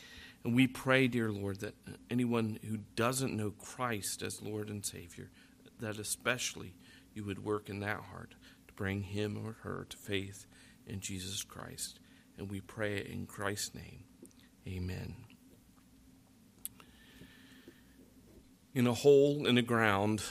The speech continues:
there lived a hobbit. This first line of one of my favorite books, you probably couldn't have guessed that. <laughs>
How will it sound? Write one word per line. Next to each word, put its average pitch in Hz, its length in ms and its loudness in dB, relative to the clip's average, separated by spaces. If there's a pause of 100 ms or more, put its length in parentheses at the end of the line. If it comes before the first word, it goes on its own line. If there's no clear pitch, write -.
(160)
there 113 180 4
lived 107 280 2
a 98 80 -2
hobbit. 92 600 -8 (840)
This 117 200 -2
first - 500 4
line 113 280 8
of 101 180 0
one 113 120 0
of 107 60 -2
my 98 120 -2
favorite 104 320 0
books, 104 300 0
you - 60 -12
probably - 500 -2
couldn't 110 240 -6
have 95 100 -8
guessed 131 320 2
that. 87 220 -8 (760)
<laughs> 143 120 2